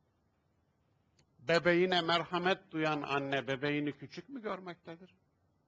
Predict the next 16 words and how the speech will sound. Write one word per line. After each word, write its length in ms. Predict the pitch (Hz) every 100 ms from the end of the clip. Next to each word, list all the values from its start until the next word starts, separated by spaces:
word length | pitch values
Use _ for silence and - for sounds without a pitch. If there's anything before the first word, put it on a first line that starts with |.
| _ _ _ _ _ _ _
Küçümsemekte 1000 | - - 190 180 - 180 175 170 - 185
midir? 340 | 311 277 170 - _ _ _ _ _ _ _ _ _ _ _ _ _ _ _ _ _ _ _ _ _ _
Söyler 440 | - 120 107 104
misiniz? 360 | 147 180 - - _ _ _ _ _ _ _ _ _ _ _ _ _ _ _
Onu 280 | 156 170 196
küçümsediği 840 | - - 220 185 202 185 277 415 370
için 220 | - 196
mi 120 | 147
ona 260 | 127 120 113
merhamet 640 | 110 113 107 104 95 _
duyuyor? 280 | 95 87 - _ _ _ _ _ _ _ _ _ _ _ _ _ _ _ _ _ _ _ _ _ _ _ _ _ _ -
Böyle 300 | 131 143 139
bir 60 | 120
şey 220 | 131 117
söylenebilir 760 | - 110 110 110 113 135 277
mi? 200 | 381 120